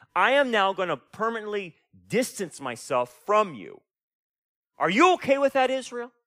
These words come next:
Is that what you really wanted? It's a test, okay? "But his servant Joshua, son of Nun, a young man, did not depart from the tabernacle." Now, why does it throw this in? I think it's a key understanding about Jesus. Now, this,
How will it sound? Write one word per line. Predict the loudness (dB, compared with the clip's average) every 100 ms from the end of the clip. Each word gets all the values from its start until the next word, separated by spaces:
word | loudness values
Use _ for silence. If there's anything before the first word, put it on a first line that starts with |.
| _ _ _ -18
Is | 0
that | 4 4
what | 2 -6
you | -8 -6
really | -6 -6
wanted? | -4 -4 -2 -4 -8 _ _ _ _ _ _
It's | -12
a | -12
test, | -4 -2 -2 -6 -18 -20 _ _ _ _ _ _
okay? | -18 -16 -18 _ _ _ _ _ _ _ _
"But | -6
his | -6 -2
servant | -2 -2 0
Joshua, | 0 0 -4
son | -8 -6
of | -8
Nun, | -6 -4 -2 -4
a |
young | -6 -6 -6 -4
man, | -6 -8 -10
did | -10
not | -8 -8
depart | -8 -10 -10 -10
from | -14
the | -12
tabernacle." | -6 -6 -8 -16 -14
Now, | -12
why | -6 -6 -6
does | -10
it | -12
throw | -10
this | -10 -10 -12
in? | -14 -16 _
I | -14
think | -12 -14
it's | -14
a |
key | -18 -18 -20 -14
understanding | -12 -12 -16 -14 -14 -12
about | -12 -12
Jesus. | -16 -20 -20 -20 -20 -20 _ _ _ _ _ _ -10
Now, | -6 -6 -8
this, | -12 -12